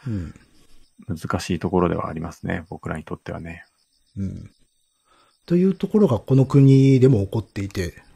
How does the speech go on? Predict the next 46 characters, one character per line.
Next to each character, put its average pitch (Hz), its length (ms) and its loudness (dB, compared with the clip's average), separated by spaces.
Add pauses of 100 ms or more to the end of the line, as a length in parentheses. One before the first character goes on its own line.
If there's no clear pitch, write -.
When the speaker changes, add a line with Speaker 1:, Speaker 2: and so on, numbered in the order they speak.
Speaker 1:
う 95 240 -8
ん。 95 40 -12
し - 100 -10
か 123 80 -2
も 110 60 0
そ 120 100 -2
れ 131 80 4
が 123 40 4
非 120 100 2
常 160 280 2
に 160 80 4
激 135 340 6
し 143 420 2
く 123 140 -4
な 113 120 0
っ 107 100 -8
て - 160 -6
い 98 100 -2
く、 95 300 -10 (140)
高 139 220 2
ま 175 100 6
っ - 40 0
て 113 100 -4
い - 20 -8
た 110 100 -4
時 127 220 0
に、 113 280 -2 (600)
ナ 120 180 2
チ 120 140 -2
ド 123 100 4
イ 104 40 0
ツ - 100 -10
が 90 60 -4
や 87 80 -6
っ - 40 -12
て 92 120 -12
き - 80 -10
た - 80 -14
っ - 60 -20
て - 180 -20
い - 40 -20
う。 - 40 -20 (840)
Speaker 2:
う 104 60 -12
ん。 - 20 -10
Speaker 1:
う 95 40 -10
ん。 92 520 -12